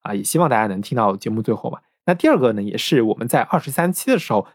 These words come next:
讲到知识付费这个话题。那么其实知识付费呢，就是学者出圈一个非常重要的方式。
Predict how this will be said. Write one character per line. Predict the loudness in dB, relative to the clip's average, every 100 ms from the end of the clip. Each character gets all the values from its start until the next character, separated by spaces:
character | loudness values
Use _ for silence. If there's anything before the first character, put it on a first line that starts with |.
| -6
讲 | -4 0
到 | 2 2 0
知 | -2 -2
识 | 2 0
付 | 2 0
费 | 4 2
这 | 4
个 | 0
话 | 0 -2
题。 | -2 -18 _ _ 0
那 |
么 | 2 2
其 | -2 -2
实 | 0
知 | 2 4
识 | 4
付 | 4 0
费 | 2 2
呢， | 2
就 | -4
是 | 0 0 -2
学 | _ 0 2
者 | 2 0
出 | 0 -2
圈 | 2 0 0
一 |
个 | 0 2
非 | 2
常 | 0 -2
重 | 0 0
要 | 2
的 | -2
方 | 0 0
式。 | 2 0